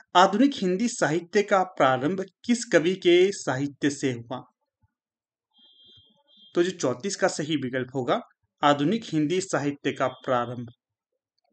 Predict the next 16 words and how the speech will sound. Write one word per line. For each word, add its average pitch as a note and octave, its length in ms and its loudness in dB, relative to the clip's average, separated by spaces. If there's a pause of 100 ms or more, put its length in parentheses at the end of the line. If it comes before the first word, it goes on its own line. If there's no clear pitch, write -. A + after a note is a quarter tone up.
(200)
नॉर्मल D3 420 0
सी G3+ 180 -6
बात F#3 240 4
है, - 60 0
आधुनिक D#3 440 0 (100)
हिंदी C#3+ 240 4
साहित्य C#3+ 520 -4
का, C3+ 140 -4
उम, C3 840 -8
के C#3 100 -2
बारे C3+ 180 -2
में C3+ 80 -6
पूछा C3+ 200 -8
जा C3+ 160 0
रहा C#3+ 100 0
है, G#3+ 120 -2